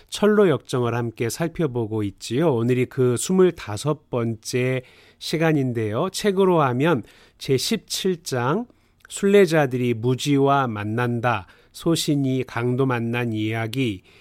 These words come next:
크리스찬과 소망이 그물에 걸린다, 이렇게 이제 긴 소제목이 잡혀져 있는 제 십칠 장 내용이 되겠습니다.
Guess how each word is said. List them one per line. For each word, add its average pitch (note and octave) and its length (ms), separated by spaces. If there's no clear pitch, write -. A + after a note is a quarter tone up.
크리스찬과 C3+ 840
소망이 D3+ 520
그물에 A#2+ 560
걸린다, A#2 800
이렇게 B2 280
이제 A#2 120
긴 C3 560
소제목이 D3+ 1040
잡혀져 A#2 500
있는 C3 520
제 A2+ 220
십칠 - 680
장 A2+ 680
내용이 A2+ 920
되겠습니다. G#2+ 840